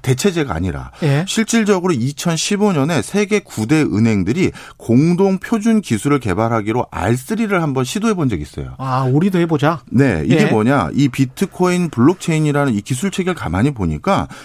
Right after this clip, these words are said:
Speaker 1: 그동안 자신들이 가지고 있었던 몇 가지 허들들을 넘을 수 있는 게 보이는 거죠.
Speaker 2: 음.
Speaker 1: 예를 들어서 설명드리면 기업들이
Speaker 2: 예.
Speaker 1: 다국적 어떤, 어, 지점들을 가지고 있는 기업들 같은 경우는 예를 들어서 한국에서 어떤 소비자가 신용카드로 뭔가 결제했습니다.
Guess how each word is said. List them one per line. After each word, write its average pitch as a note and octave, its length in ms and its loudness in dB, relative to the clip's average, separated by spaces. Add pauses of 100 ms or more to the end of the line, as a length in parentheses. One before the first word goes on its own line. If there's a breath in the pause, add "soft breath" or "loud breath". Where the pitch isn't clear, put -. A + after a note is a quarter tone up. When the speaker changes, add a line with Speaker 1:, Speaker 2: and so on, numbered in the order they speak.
Speaker 1:
그동안 E3+ 440 2
자신들이 E3 480 -2
가지고 G2+ 380 -4
있었던 B2 420 -2
몇 D#2 180 -4
가지 A#2+ 220 -2
허들들을 F3+ 640 0
넘을 G2+ 300 2
수 - 120 -6
있는 D3 240 0
게 F#2+ 120 -4
보이는 B2+ 360 4
거죠. D2 360 -6 (120)
Speaker 2:
음. D3 220 0
Speaker 1:
예를 D#3 240 6
들어서 C#3+ 200 2
설명드리면 C3 800 -2 (300 loud breath)
기업들이 G2 880 0
Speaker 2:
예. A#2+ 300 2
Speaker 1:
다국적 C3 560 0
어떤, G#2 360 0 (200 loud breath)
어, D#2 320 -2
지점들을 D3 560 2
가지고 F#2+ 260 -4
있는 F2 140 -2
기업들 B2 340 -2
같은 F#2 260 -6
경우는 D#2 500 -4 (240 loud breath)
예를 A2+ 260 2
들어서 G#2+ 180 0
한국에서 F#3 580 0
어떤 G2+ 200 -4
소비자가 C3+ 480 -2
신용카드로 B2 540 -4
뭔가 E2+ 260 -4
결제했습니다. A#2 920 -2